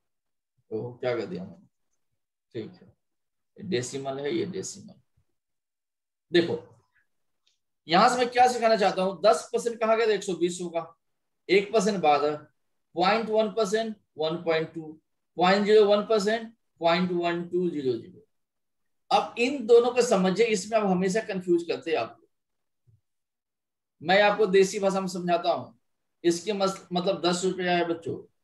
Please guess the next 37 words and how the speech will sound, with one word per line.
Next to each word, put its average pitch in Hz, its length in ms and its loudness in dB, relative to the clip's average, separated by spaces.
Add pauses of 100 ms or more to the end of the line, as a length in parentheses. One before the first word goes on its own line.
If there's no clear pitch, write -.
(240)
इसके - 240 -2
नंबर 190 480 0
मतलब 170 260 -2
वन 170 200 0
रुपीज 170 360 2
है, 120 260 -6 (320)
इसका 285 360 -4
मतलब 277 340 0
दस 269 340 0
पैसा 262 300 2
है, 226 260 6
ये 214 120 6
दस 240 340 -2
पैसा 240 280 -2
के 226 120 -2
बराबर 220 360 0
है, - 160 -10 (840)
ये 165 140 -4
दस - 280 2
पैसा 220 320 4
है। 127 280 -6 (460)
ये 185 280 4
जो 247 200 4
है 226 100 8
बच्चों, 185 580 2 (140)
ये 208 80 4 (160)
एक 277 240 -4
पैसा 247 360 0
है 240 120 4
हमारी 208 300 4
भाषा 151 320 0
में। 107 100 -18 (1080)
तो 160 40 -2
कभी 226 260 4
कल 262 140 4
बच्चों 233 320 6
को 185 440 2